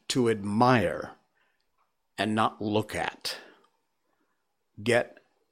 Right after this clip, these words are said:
better role models." This anore-, anorexic whatever on the left is hardly something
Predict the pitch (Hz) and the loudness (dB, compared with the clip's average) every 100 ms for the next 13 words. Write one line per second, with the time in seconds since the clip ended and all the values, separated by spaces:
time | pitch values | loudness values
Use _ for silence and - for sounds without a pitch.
0 | _ - - 110 104 101 95 87 _ _ | _ -20 -4 -2 0 -2 -4 -8 _ _
1 | _ _ 101 95 90 80 69 - - - | _ _ -2 2 2 0 -6 -8 -10 -14
2 | - - - _ _ _ _ _ _ _ | -12 -14 -14 _ _ _ _ _ _ _
3 | _ _ 110 165 175 - - 135 147 139 | _ _ 4 4 6 2 0 2 6 6
4 | 135 135 135 - 135 139 131 131 139 - | 6 4 2 -2 0 4 6 6 4 0
5 | 139 127 - _ _ _ _ _ _ _ | 0 -2 -12 _ _ _ _ _ _ _
6 | _ _ _ _ _ _ _ _ _ _ | _ _ _ _ _ _ _ _ _ _
7 | _ _ 147 113 120 120 120 110 92 87 | _ _ -12 0 2 4 4 2 0 0
8 | 92 - _ _ _ _ _ _ _ _ | -4 -12 _ _ _ _ _ _ _ _
9 | _ 117 117 107 104 110 104 101 - - | _ -2 0 -2 0 2 0 -2 -10 -20
10 | _ _ - - - - 160 135 120 110 | _ _ -6 -2 -2 6 8 8 4 4
11 | 117 104 107 104 101 | 2 0 -4 -4 -4